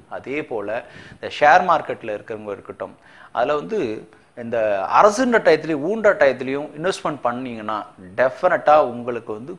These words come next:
கோடி கோடியாய் குவிக்கக்கூடிய யோகத்தை இந்த பட்சிகள் உங்களுக்கு கொடுத்து விடும், இந்த பஞ்ச தந்திரங்கள்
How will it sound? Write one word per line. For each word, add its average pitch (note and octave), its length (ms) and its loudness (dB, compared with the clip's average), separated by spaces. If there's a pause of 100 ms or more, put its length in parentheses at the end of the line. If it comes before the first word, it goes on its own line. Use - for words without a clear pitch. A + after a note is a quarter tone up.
(140)
கோடி D#3+ 320 -6
கோடியாய் C#3 500 -2
குவிக்கக்கூடிய A#2 680 -10
யோகத்தை D3+ 500 -2 (560)
இந்த A2 260 -10
பட்சிகள் A#2+ 540 -8
உங்களுக்கு G#2 360 -14
கொடுத்து D3 280 -4
விடும், A2+ 260 -6
இந்த - 140 -10
பஞ்ச F3+ 380 2
தந்திரங்கள் D3+ 600 0